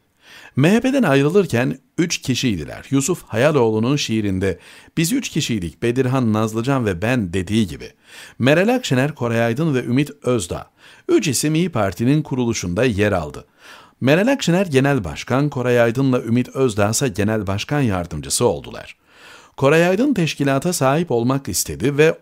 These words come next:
oldu. Onu da bırakmıyor. Ümit Özdağ ikinci aday olmak isterken süreç içinde kendini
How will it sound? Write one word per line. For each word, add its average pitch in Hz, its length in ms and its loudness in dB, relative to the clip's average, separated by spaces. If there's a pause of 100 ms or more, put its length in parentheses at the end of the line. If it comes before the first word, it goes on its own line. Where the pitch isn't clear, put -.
oldu. 123 460 0 (200)
Onu 120 200 2
da 113 160 0
bırakmıyor. 90 600 -6 (440)
Ümit 190 240 2
Özdağ 131 440 0
ikinci 127 360 -2
aday 107 240 0
olmak 104 320 -2
isterken 147 480 -2
süreç 175 380 -4
içinde 98 380 -4
kendini 107 520 -4